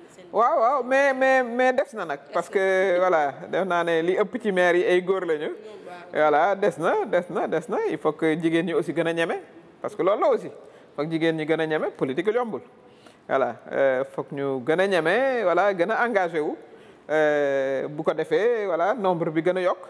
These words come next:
Speaker 2: Parce que jàpp naa ne jigéen nag mën naa gérer. Voilà, ndax koy jox dépense, ñëpp xam nañ ne benn dépense matut. Voilà, mu fexe nag ba def ci, voilà, lim ci war a def. Ah, boo ko dénkee responsabilité, jàpp naa ne bu ci àndeek responsabilité boobu, euh, résultat mën naa feeñ.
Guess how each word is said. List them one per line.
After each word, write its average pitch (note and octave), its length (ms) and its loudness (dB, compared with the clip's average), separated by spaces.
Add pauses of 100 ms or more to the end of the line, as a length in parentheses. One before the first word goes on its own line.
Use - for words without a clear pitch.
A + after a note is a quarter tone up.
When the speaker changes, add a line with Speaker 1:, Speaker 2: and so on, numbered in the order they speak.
(120)
Speaker 2:
Parce E3 140 -10
que A3 100 -4
jàpp D4 220 0
naa A#3 140 0
ne A3+ 120 -4
jigéen A3 240 0
nag A3+ 160 -8
mën A3+ 160 -6
naa F3 160 2
gérer. C3+ 300 0 (600)
Voilà, C3 240 2
ndax C#3 260 -2
koy G3 180 2
jox G3 160 -2
dépense, E3+ 600 -2 (340)
ñëpp E3 160 -6
xam G3 200 -2
nañ F#3 100 -4
ne F3 80 -2
benn E3+ 240 -2
dépense A3+ 300 0
matut. E3+ 240 -2 (520)
Voilà, C#3 340 2
mu D3+ 180 -6
fexe F3 260 0
nag F#3+ 220 -4
ba E3 80 0
def F3 240 0
ci, C#3+ 480 -6
voilà, D3 240 2
lim D#3 160 -4
ci F#3 100 -2
war F3 140 2
a E3 60 0
def. C3+ 140 0 (380)
Ah, D#3+ 100 -2
boo F3+ 160 0
ko F3 100 0
dénkee A#3+ 280 0
responsabilité, E3 800 -2
jàpp D#3+ 240 -2
naa C#3+ 140 -2
ne D#3 60 0
bu D#3+ 140 -2
ci F3+ 360 -2
àndeek F3+ 380 0
responsabilité D3+ 680 -2
boobu, C3+ 300 -4 (420)
euh, C3+ 480 2
résultat D3+ 420 0
mën G#3 140 -4
naa A3 140 0
feeñ. C3 200 -4